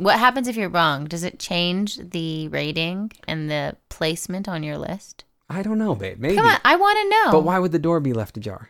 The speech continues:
Speaker 1: Jesse?
Speaker 2: And also, hold on. Also, I think it rings very true to o-, aging,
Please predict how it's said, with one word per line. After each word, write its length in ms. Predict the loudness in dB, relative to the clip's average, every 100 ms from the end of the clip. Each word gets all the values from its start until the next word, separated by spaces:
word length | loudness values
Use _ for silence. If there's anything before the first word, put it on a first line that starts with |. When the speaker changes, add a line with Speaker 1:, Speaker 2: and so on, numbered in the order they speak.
| _
Speaker 1:
Jesse? 260 | 4 6 8
Speaker 2:
And 160 | 6 6
also, 420 | 6 6 6 4
hold 200 | 4 4
on. 120 | 2 -4 -18 -20 -20 _ 4
Also, 360 | 6 6 6 6
I 100 | 6
think 200 | 2 2
it 60 |
rings 320 | 2 2 2 0
very 380 | 0 2 2 0
true 400 | -2 2 2 2
to 580 | 0 2 2 2 0 -4 _ _ _ _ _ _ _ -12
o-, 120 | -12 _ _ _ _
aging, 520 | 0 2 0 -6 -10